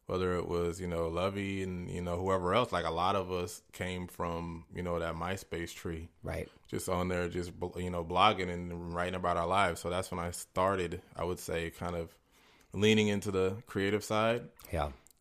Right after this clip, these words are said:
Speaker 1: Um, and I was really, I started becoming a little bit dejected by the, um, social work situation
Speaker 2: Hmm.
Speaker 1: because,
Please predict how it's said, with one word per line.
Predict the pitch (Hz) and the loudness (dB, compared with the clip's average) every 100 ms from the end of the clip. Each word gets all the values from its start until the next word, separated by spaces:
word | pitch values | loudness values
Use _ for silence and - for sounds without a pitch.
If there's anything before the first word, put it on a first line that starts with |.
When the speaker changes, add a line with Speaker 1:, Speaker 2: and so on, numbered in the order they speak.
| - _ _ - | -20 _ _ 0
Speaker 1:
Um, | 95 95 90 87 85 - | 4 4 4 2 0 -2
and | 101 98 95 | 2 4 6
I | 95 | 6
was | 101 90 | 4 2
really, | 101 127 135 123 113 110 107 - _ _ _ _ _ _ _ _ _ - | 0 2 6 6 6 4 2 -4 _ _ _ _ _ _ _ _ _ -2
I | |
started | 104 120 120 101 | 2 4 4 2
becoming | 98 110 101 | -2 0 2
a | |
little | 101 101 | 2 0
bit | 90 92 - | 0 -4 -4
dejected | 90 87 92 98 85 85 | -8 -2 -2 -2 -4 -6
by | 82 85 85 82 82 - | -2 -2 0 -2 -4 -8
the, | 85 82 82 - | -8 -8 -10 -8
um, | 80 80 78 82 - | -6 -6 -6 -10 -8
social | - 107 90 | -2 -2 0
work | 82 80 - - - | -4 -4 -6 -16 -14
situation | - 80 82 80 - 80 78 _ - | -12 -10 -8 -8 -8 -12 -14 _ -10
Speaker 2:
Hmm. | 98 87 85 82 | -6 -4 -4 -4
Speaker 1:
because, | 82 80 82 90 85 87 - | -4 -4 0 0 0 -2 -6